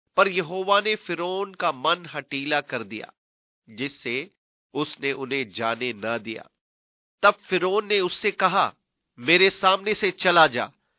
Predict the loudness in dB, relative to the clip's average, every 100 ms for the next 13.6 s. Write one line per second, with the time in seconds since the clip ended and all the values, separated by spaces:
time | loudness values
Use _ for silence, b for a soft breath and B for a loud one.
0 | _ _ _ _ 6 6 6 2 4 0
1 | 0 -2 -6 -8 _ _ _ _ _ _
2 | _ -8 -4 0 2 0 -2 -4 -2 -4
3 | -6 -10 _ _ _ _ _ 0 0 0
4 | -4 -6 -8 -10 -10 -20 _ _ _ _
5 | -4 -2 -2 -6 -6 -8 -6 -4 -4 -6
6 | -6 -4 -2 -4 -2 -2 -2 -2 -2 -2
7 | -6 -10 0 2 2 -2 -10 _ _ _
8 | _ -4 -2 -2 -2 -2 -4 -10 _ _
9 | -8 -4 2 2 4 0 -2 -6 -8 -18
10 | _ _ _ _ _ _ -10 -2 -2 -2
11 | -4 -4 -4 -4 -4 -4 -6 _ _ _
12 | _ _ -4 -2 -2 -4 -10 -12 -12 -10
13 | -6 -2 -2 -4 -8